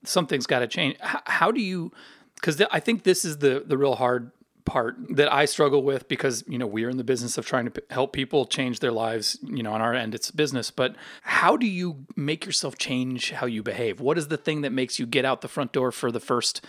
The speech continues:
of many runs and it sticks for the last time, or that gets you to say, "You know what, I don't need to work seventy hours a week and I'm gonna start down the path of change"? Like,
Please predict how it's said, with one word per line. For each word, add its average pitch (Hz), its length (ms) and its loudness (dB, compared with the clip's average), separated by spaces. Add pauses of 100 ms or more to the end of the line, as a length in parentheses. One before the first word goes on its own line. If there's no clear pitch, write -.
(300)
of 123 140 -2
many 131 320 -4
runs 120 420 -2
and 123 180 -4
it - 80 -4
sticks - 340 0
for - 120 -4
the 123 80 2
last 113 320 -2
time, 113 400 -2
or 123 320 0 (300)
that 147 120 -2
gets - 240 0
you 147 80 0
to 127 100 -2
say, 120 220 0
"You 120 160 -2
know 127 120 -2
what, 127 140 0
I 120 80 0
don't 123 280 -2
need 131 160 -2
to 127 60 -2
work 123 180 -4
seventy 127 300 -2
hours 117 200 -4
a 127 60 -4
week 120 260 -6
and 120 80 -4
I'm 113 140 -6
gonna 123 220 -4
start 120 260 -2
down 113 160 -6
the 110 60 -8
path 117 260 -4
of 113 60 -10
change"? - 240 -6
Like, 135 200 0